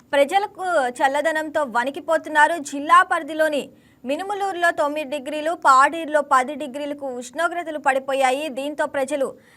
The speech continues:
చలి దెబ్బకు వణికిపోతున్నారు. ఇక ఏజెన్సీ వ్యాప్తంగా పొగమంచు కమ్మేయటంతో మంచు తేరలను చీల్చుకుంటూ ప్రయాణించవలసిన పరిస్థితి ఏర్పడుతుంది. అయితే ఏజెన్సీ ప్రాంతం కావటంతో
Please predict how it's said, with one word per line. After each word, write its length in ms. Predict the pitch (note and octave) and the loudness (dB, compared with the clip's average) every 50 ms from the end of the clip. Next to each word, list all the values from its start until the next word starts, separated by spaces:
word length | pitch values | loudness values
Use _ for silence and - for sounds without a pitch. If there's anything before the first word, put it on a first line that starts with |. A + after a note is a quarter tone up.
| _ _ | _ _
చలి 360 | - D#4+ C#4 C4+ D4+ F#4 G4 | 0 2 2 2 2 0 2
దెబ్బకు 420 | D#4+ F#4 F4 D4 D#4 F4+ - F4+ | 4 4 4 4 2 -4 -2 0
వణికిపోతున్నారు. 920 | E4 D4+ C#4+ C4+ D4 D#4 C#4+ - D4+ D4 D4 D4+ C#4+ C#4+ C#4 C#4+ D4 E4+ - | 4 4 4 4 4 0 -4 -2 -2 -2 -2 0 2 2 4 4 2 0 -4
ఇక 240 | C4 - E4+ D4+ - - | -4 0 2 2 2 4
ఏజెన్సీ 560 | C4 C#4+ E4 F4 - G4+ G4+ G4+ G4 G4 G4+ | 2 2 2 2 0 0 0 0 -2 -6 -4
వ్యాప్తంగా 540 | F4 E4+ E4+ E4 E4 - E4+ F4 F4 F4+ G4 | -2 -2 -2 -2 -4 -10 -8 -4 0 0 0
పొగమంచు 640 | G4 G4 E4+ C#4+ C4+ D4+ D4 D#4 D4+ D4+ D4 D#4 D#4 | 0 0 -2 -2 -2 -2 -2 -2 -4 -4 -6 -8 -8
కమ్మేయటంతో 800 | - - C#4+ C4 C#4 D4 D#4 D#4+ E4 E4 D#4+ D#4 - - D4+ | -2 0 0 0 0 -2 -4 -2 -4 -6 -6 -2 -2 -2 0
మంచు 360 | F4+ D#4 C#4+ C#4+ D4+ D4 F4 E4+ | 2 0 0 0 -2 -6 -12 -10
తేరలను 480 | C#4+ E4 D4+ D4 C#4+ D4 D4 C#4+ C#4+ | -6 -4 -2 -2 -2 -2 -4 -4 -6
చీల్చుకుంటూ 760 | C#4 C#4+ - D4 D#4 E4+ E4 - - F4 F4 E4+ F4 E4+ D4 D4 D4 - _ - - - _ - | -6 -6 -8 -10 -10 -12 -12 -10 -10 -10 -8 -4 -2 0 0 0 0 -2 _ -20 -20 -14 _ 2
ప్రయాణించవలసిన 840 | D4 D4+ D#4+ F4+ G4+ G#4 G#4 G4 G4 G4 F4+ F4 - F#4 E4+ D#4+ | 4 4 6 4 4 2 -2 -6 -2 0 0 0 0 0 0 0
పరిస్థితి 580 | D#4+ D#4+ D#4+ D4 C#4+ D#4+ D#4 - E4 D4+ C#4 D#4 | 0 2 4 2 2 2 -2 -10 -12 -8 -4 2
ఏర్పడుతుంది. 680 | C#4+ C#4 C#4 C#4+ D4+ D4 C#4 C#4+ D4+ C#4+ C#4+ D#4+ F4 | 2 2 2 2 0 -2 -2 -2 -6 -8 -4 -2 0
అయితే 520 | F4 - - C4+ D#4 C#4+ G4 G4+ G4+ - - | 2 4 4 2 2 0 -2 -4 -4 0 2
ఏజెన్సీ 520 | C4 D4 F4 F#4 G4+ G#4 G4+ G4+ G4+ G#4 G4+ | 2 2 2 0 -2 -4 -4 -4 -4 -10 -8
ప్రాంతం 460 | - F4+ F4 E4+ F4 E4 F4+ E4 E4 | -4 -2 -2 -2 -2 -4 -8 -10 -6
కావటంతో 760 | - D#4 A#3+ B3 C#4+ D#4 D4+ E4+ E4 D#4+ D4+ E4+ E4 C#4 - | -2 2 2 4 2 2 -2 -6 -6 -4 -2 0 0 0 0